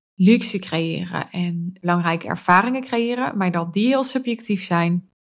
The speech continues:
en dat het dus aan jou is om te definiëren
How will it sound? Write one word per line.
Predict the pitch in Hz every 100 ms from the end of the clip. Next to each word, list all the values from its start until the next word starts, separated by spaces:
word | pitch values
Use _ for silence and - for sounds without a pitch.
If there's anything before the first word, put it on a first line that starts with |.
| _
en | 196
dat | 190
het | 185
dus | 185
aan | - 180
jou | 180 185 233 262
is | 240 262 - - - - - - - -
om | 208
te | 202
definiëren | 196 190 190 190 180 180 208 220 202 208